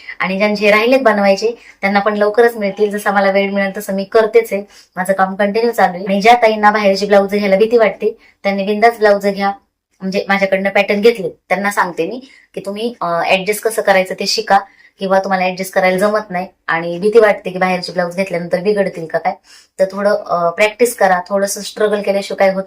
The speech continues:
नाही, त्याच्यासाठी थोडी मेहनत घ्यायला लागते आणि तुमचा हात जसा जसा साफ होईल तसं तसं तुम्हाला येईल. तर मनातली भीती मेन तर काढून टाकायची. काही ताई म्हणतात की "ताई आम्ही स्टार्टिंगला शिलाई किती घ्यावा कळत नाही",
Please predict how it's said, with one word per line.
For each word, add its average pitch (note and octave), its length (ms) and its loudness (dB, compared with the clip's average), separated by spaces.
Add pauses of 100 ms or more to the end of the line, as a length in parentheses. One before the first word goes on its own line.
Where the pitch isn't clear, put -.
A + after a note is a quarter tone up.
नाही, F3 140 -10 (440)
त्याच्यासाठी G#3 440 -4
थोडी G#3+ 140 -2
मेहनत A#3 280 -2
घ्यायला G3+ 240 0
लागते E3 380 -6 (260)
आणि F#3+ 160 -4
तुमचा G#3+ 200 -6
हात G#3 160 -2
जसा A3 200 -4
जसा G#3+ 220 -4
साफ A#3+ 300 2
होईल F#3 220 -4
तसं G3 200 -10
तसं - 180 -12
तुम्हाला G#3 240 0
येईल. G#3 480 0 (220)
तर G3+ 140 6
मनातली A3 320 -2
भीती G#3+ 220 -2
मेन G#3 200 -4
तर G#3+ 60 -2
काढून G#3+ 260 0
टाकायची. G3 420 -2 (340)
काही G#3+ 200 0
ताई A3 120 4
म्हणतात G#3 300 -2
की A3 60 -2
"ताई G#3 140 2
आम्ही G#3 200 -2
स्टार्टिंगला G#3 440 -2
शिलाई G#3+ 260 2
किती G#3+ 200 -2
घ्यावा G3 200 0
कळत G3+ 300 0
नाही", F3+ 140 -8